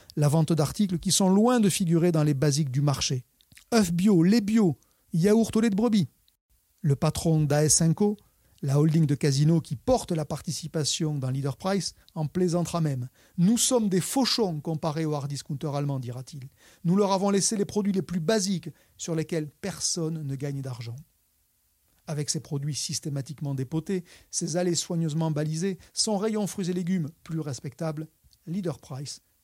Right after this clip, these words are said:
ne joue plus dans la même cour que les Aldi, Lidl, Le Mutant ou encore Netto. Reste qu'au-delà du cas bien spécifique de Leader Price, le relatif embourgeoisement de certaines enseignes n'est pas sans risque. Les Cassandres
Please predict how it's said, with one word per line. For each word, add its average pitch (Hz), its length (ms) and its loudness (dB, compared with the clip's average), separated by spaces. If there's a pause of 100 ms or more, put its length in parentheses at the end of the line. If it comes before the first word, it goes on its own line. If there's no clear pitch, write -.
(120)
ne 165 140 0
joue 151 160 -6
plus 185 260 -6
dans 151 100 -4
la 131 100 -4
même 170 200 0
cour - 320 -14
que - 80 -12
les 139 160 -4
Aldi, 156 340 -6
Lidl, 147 260 -8
Le 160 200 0
Mutant 131 420 -4 (320)
ou 143 120 -6
encore 151 240 -4
Netto. 165 280 -6 (1300)
Reste 139 260 -8
qu'au-delà 139 360 -6
du 127 100 -10
cas 147 140 -8
bien 131 260 -4
spécifique 139 520 -8
de 123 100 -8
Leader 135 260 -6
Price, 180 380 -4 (360)
le 156 120 -2
relatif 175 720 -2
embourgeoisement 160 640 -4
de 135 80 -6
certaines 135 400 -8
enseignes 165 400 -4 (260)
n'est 165 80 -8
pas 175 120 -8
sans 170 180 -6
risque. 143 240 -8 (640)
Les 143 140 -8
Cassandres 156 560 -2